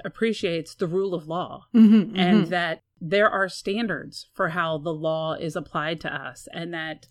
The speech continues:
Speaker 1: we can demand, rightfully in this country, that the law apply equally, and that when we are free people, we can
Speaker 2: Mm-hmm.
Speaker 1: act free, we can be free, and we can
Speaker 2: Mm-hmm.
Speaker 1: live through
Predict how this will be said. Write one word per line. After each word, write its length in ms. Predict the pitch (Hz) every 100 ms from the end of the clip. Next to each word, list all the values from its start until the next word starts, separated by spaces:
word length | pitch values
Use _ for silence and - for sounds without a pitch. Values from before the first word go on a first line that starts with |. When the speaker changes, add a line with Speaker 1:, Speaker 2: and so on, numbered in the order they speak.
| - _ _ -
Speaker 1:
we 200 | 180 220
can 200 | - 202
demand, 680 | 170 180 269 208 147 202 - _ -
rightfully 560 | 175 214 233 180 160
in 80 | 151
this 180 | 147 139
country, 360 | 151 143 165 160
that 180 | 208
the 80 | 220
law 280 | 226 233 247
apply 280 | 220 233 220
equally, 600 | - 208 190 135 - - _ _ _
and 200 | 196 202
that 180 | 202 208
when 180 | 202 190
we 140 | 202
are 140 | 202 170
free 320 | - 240 226
people, 580 | - 143 143 147 170 - _ _ _ _ -
we 120 | 208
can 140 | 208 214
Speaker 2:
Mm-hmm. 100 | 170
Speaker 1:
act 240 | 180 156
free, 480 | 208 165 147 143 156 _
we 140 | 190 190
can 160 | 175
be 200 | 165 180
free, 540 | 160 - 170 151 147 156 _ _ -
and 160 | 170
we 100 | 180
can 220 | 185 165 170
Speaker 2:
Mm-hmm. 80 | 180
Speaker 1:
live 280 | 240 233 -
through 480 | - 160 143 143 151